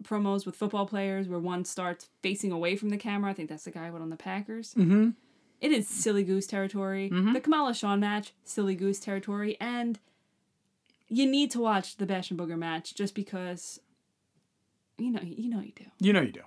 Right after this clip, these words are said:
Speaker 1: You know
Speaker 2: You know you want to. You know you need to. It's seven minutes of your life on in the background. Just don't, don't be making food. Don't be eating food.
Speaker 1: Mm-mm.
Speaker 2: It's a lot.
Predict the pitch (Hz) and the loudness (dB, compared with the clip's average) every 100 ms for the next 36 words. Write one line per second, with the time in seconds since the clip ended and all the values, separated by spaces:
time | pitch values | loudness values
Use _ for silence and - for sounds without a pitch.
0 | - 226 196 165 180 156 175 170 180 170 | -12 -8 2 6 6 8 6 4 2 0
1 | 170 - 156 143 143 147 147 131 135 131 | -2 -6 -4 0 2 2 2 2 0 0
2 | 131 - 147 - 170 151 147 139 139 127 | -6 -12 -6 2 2 2 -2 -2 -2 0
3 | 120 107 104 - - _ - 127 123 120 | 0 -2 -4 -10 -20 _ -4 -2 -2 -4
4 | 98 95 - 90 90 90 117 - _ 107 | -4 -6 -6 -8 -8 -8 -10 -12 _ -8
5 | 101 - _ _ - 147 147 143 165 175 | -6 -10 _ _ -6 -4 -2 0 0 -2
6 | 160 175 170 156 135 - - 127 127 123 | -2 0 0 0 -4 -6 -4 -2 -2 0
7 | 123 123 170 160 127 101 - - | -2 0 -2 -4 -6 -6 -10 -14